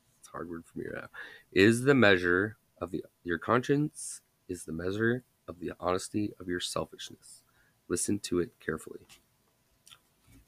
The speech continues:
"We are all free to do whatever we want to do," he said that night. "Isn't that simple and clean and clear? Isn't that a great way to run a universe?" "Almost. You forgot a pretty important part," I said.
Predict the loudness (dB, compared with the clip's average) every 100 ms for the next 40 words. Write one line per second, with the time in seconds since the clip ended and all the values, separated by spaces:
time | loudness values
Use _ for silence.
0 | _ _ -20 _ _ _ _ _ -20 _
1 | _ 8 12 12 12 10 8 2 4 2
2 | 0 2 4 4 4 2 4 2 0 -2
3 | -4 -4 -4 -12 _ _ _ _ _ _
4 | -8 -4 -4 -6 -8 -10 -6 -4 -4 -4
5 | _ _ _ _ _ -18 -18 -18 -20 _
6 | _ _ 4 4 8 6 6 6 4 6
7 | 2 2 2 0 2 2 -2 -2 0 0
8 | -2 _ _ _ 0 2 4 6 6 6
9 | 4 4 2 -2 -2 -2 -2 0 -2 -2
10 | -4 -4 -8 -14 _ _ _ _ _ _
11 | _ _ 4 8 8 6 2 -4 -12 _
12 | -12 -2 4 4 4 0 0 0 0 0
13 | -2 -2 2 2 2 -4 -10 -8 -10